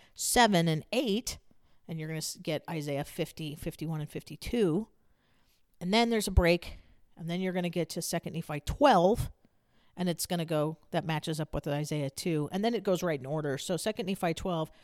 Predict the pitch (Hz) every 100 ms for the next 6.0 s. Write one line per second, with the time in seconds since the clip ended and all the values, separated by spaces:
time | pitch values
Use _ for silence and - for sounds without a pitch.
0 | _ - 185 - - - 180 170 160 165
1 | 147 - 220 170 147 - - - - 175
2 | 160 156 156 151 156 147 147 156 156 143
3 | - 262 208 190 185 - _ _ _ -
4 | 165 - 147 143 143 - - 135 - -
5 | - 233 180 135 - - - - 262 247